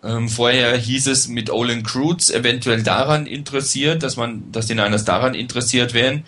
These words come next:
Äh, und dann kommt plötzlich Jonathan Goodwin um die Ecke und dann gleich noch nicht mit einem Einjahres-, sondern mit einem Dreijahresvertrag. Und wenn einer beim Super Bowl-Gewinner in den letzten Jahren, ähm,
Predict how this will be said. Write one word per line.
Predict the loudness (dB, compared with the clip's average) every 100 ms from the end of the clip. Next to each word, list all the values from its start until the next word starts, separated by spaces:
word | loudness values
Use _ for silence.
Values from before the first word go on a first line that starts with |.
| -14 -20 -20 -12
Äh, | -2 0
und | 0 0
dann | 0
kommt | -2 0
plötzlich | -2 -2 -2 0
Jonathan | 0 -2 -6
Goodwin | -6 -4 -4 -4
um | -4
die | -2 0
Ecke | 2 2 0
und | 0
dann | -2 0
gleich | 0 0 -6
noch | -12 -10
nicht | -12 -10
mit | -8
einem | -6 -2
Einjahres-, | -2 0 0 0 -2
sondern | -6 -8
mit | -8
einem | -6
Dreijahresvertrag. | -2 0 2 0 0 -6 -12 -14 -10 -10 -12 -20 -20 -20 -20 -20 _ _ _ _ _ -20
Und | -6 -2
wenn | 0
einer | 2 2
beim | 2 0 0
Super | -4 -4 -4
Bowl-Gewinner | -4 -6 -6 -6 -4 -4
in | -4
den | -2
letzten | 0 0 -2 0
Jahren, | 2 2 0 -6 -10
ähm, | -8 -6 -8